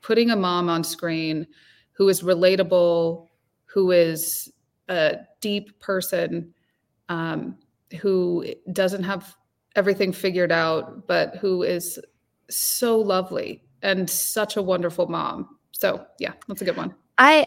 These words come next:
Speaker 2: I love that. I think, you know, what I see in scripture when I, when I think about the position of motherhood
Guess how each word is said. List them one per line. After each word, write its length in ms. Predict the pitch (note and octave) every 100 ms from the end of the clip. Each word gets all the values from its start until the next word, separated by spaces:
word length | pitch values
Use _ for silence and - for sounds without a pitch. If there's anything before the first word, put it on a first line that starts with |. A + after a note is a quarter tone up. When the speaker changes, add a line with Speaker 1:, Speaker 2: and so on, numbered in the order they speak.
| -
Speaker 2:
I 160 | B3+
love 280 | B3 F3+ D#3+
that. 300 | D#3 - - _ -
I 160 | G#3 A3
think, 500 | C4+ C#4 C4 - _ _ _ _ _ _ _ _ _ _ _ _ _ _ _ _ -
you 140 | A#3
know, 340 | A#3 A3+ G3 - _ _ _ _ _ _ _ _ _ _ _ _ _ _
what 280 | G#3 A#3 C#4+
I 120 | F#4
see 360 | E4 - G#3+ G#3+
in 140 | F#3+
scripture 920 | - - E3+ - F3+ D3+ D3+ D#3 F3 - _ _ _ -
when 220 | F#3+ G3
I, 140 | F#3
when 220 | - F#3 F3+
I 100 | F3+
think 240 | G#3 G3+
about 260 | F3+ F3 E3
the 80 |
position 480 | - D#3+ D#3+ - E3
of 80 | D3+
motherhood 720 | C#3+ D3 D3 D3+ D3+ D3 F3